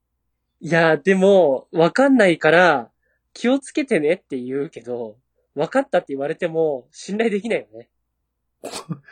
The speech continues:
Speaker 2: 今回どういうリアクションだったの？ちょっと気をつけてよ。
Speaker 1: その子供ら側というか、うちの家の中で、まあ俺と兄貴が、まあいるんだけども、これまでの関わり方じゃいけんと思うっていう話をちょっと真剣にしたという。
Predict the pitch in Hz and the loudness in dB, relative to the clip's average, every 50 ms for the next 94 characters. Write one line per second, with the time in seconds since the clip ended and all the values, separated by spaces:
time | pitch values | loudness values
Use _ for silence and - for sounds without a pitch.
0 | - _ _ _ - 247 247 - 151 120 120 120 143 165 185 185 180 180 175 175 | -20 _ _ _ -4 -2 0 2 0 0 2 2 2 4 4 2 2 0 -4 -4
1 | 160 170 165 156 160 - 156 156 151 147 143 139 - - 95 92 - _ _ _ | 0 2 0 0 0 -2 -4 -2 -2 -2 -4 -6 -6 -10 -12 -12 -14 _ _ _
2 | _ _ _ _ _ _ _ _ _ _ _ _ - - 185 - - - - 143 | _ _ _ _ _ _ _ _ _ _ _ _ -6 -4 -4 -4 -4 -4 -2 0
3 | 143 151 147 - - 160 139 113 104 101 104 - _ _ _ _ _ _ _ _ | 0 0 -2 -2 -4 -4 -4 -4 -8 -10 -14 -20 _ _ _ _ _ _ _ _
4 | _ _ _ _ _ _ _ 202 - 196 185 180 180 175 _ - - 202 196 240 | _ _ _ _ _ _ _ -12 -8 -4 -4 -4 -4 -6 _ -10 -8 -4 -2 -2
5 | 254 262 269 269 262 262 254 240 233 233 233 240 233 - 240 220 - 160 139 131 | -2 0 0 0 0 0 -4 -6 -6 -6 -8 -8 -10 -10 -10 -10 -10 -10 -12 -12
6 | 127 - _ _ _ _ _ _ _ _ - 170 175 - 269 269 269 269 254 277 | -14 -18 _ _ _ _ _ _ _ _ -14 -14 -12 -8 -4 -2 -2 -2 -2 -4
7 | 330 311 196 170 185 196 - 151 151 175 165 135 127 - - 160 143 127 135 151 | -4 -4 -2 -2 -4 -4 -4 -6 -6 -4 -4 -6 -6 -10 -12 -10 -8 -6 -6 -6
8 | 160 170 - 185 170 175 190 208 196 - 143 123 113 117 _ _ _ _ _ _ | -6 -6 -4 -4 -4 -4 -6 -8 -10 -10 -14 -14 -14 -16 _ _ _ _ _ _
9 | _ - 143 135 123 131 147 151 185 208 185 135 120 - 117 - 117 123 135 135 | _ -10 -10 -8 -8 -8 -8 -6 -6 -6 -6 -8 -10 -14 -16 -18 -12 -8 -6 -6
10 | 120 110 - _ _ _ _ _ _ _ _ _ _ _ _ _ - - 220 240 | -6 -8 -12 _ _ _ _ _ _ _ _ _ _ _ _ _ -4 -2 0 2
11 | 294 392 392 392 403 392 202 180 170 - - - - 175 175 180 180 190 180 180 | 2 0 0 0 0 0 0 0 -2 -4 -6 -10 -4 -2 0 0 0 -2 -2 -4
12 | 180 185 185 170 135 135 156 160 - 240 233 247 254 - 294 285 277 269 269 285 | -6 -6 -6 -8 -8 -10 -10 -8 -4 -2 -2 -2 -2 -2 0 0 0 0 0 0
13 | 285 214 180 - _ - 143 135 127 - 139 143 156 - - 151 - - 170 170 | 0 -2 -2 -4 _ -8 -8 -8 -8 -10 -12 -12 -12 -10 -12 -12 -10 -10 -10 -10
14 | 160 147 - - 170 175 - 202 190 180 180 175 - - 180 175 - 139 110 107 | -10 -12 -8 -8 -8 -6 -4 -4 -4 -4 -6 -8 -6 -6 -8 -8 -6 -10 -16 -18
15 | 113 110 113 113 113 | _ _ _ -20 -20